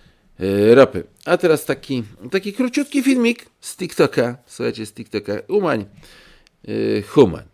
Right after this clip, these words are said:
Tak? Miasto w Ukrainie, w obwodzie czerkawskim, po-, na, na południe od Kijowa. No i taki filmik. Na tym filmiku,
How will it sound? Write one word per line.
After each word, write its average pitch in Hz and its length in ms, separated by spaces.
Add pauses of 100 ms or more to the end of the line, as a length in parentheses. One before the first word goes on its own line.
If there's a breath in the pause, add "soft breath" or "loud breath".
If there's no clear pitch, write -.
(200)
Tak? 117 220
Miasto 151 380
w 98 60
Ukrainie, 98 440
w 80 80
obwodzie 95 500 (420 soft breath)
czerkawskim, 98 720 (180)
po-, 170 160 (200)
na, 156 380
na 165 140
południe 135 500
od - 260
Kijowa. 110 600 (560 soft breath)
No 147 200
i 104 200 (120)
taki 92 340
filmik. 95 500 (920 loud breath)
Na 240 100
tym 233 140
filmiku, 190 640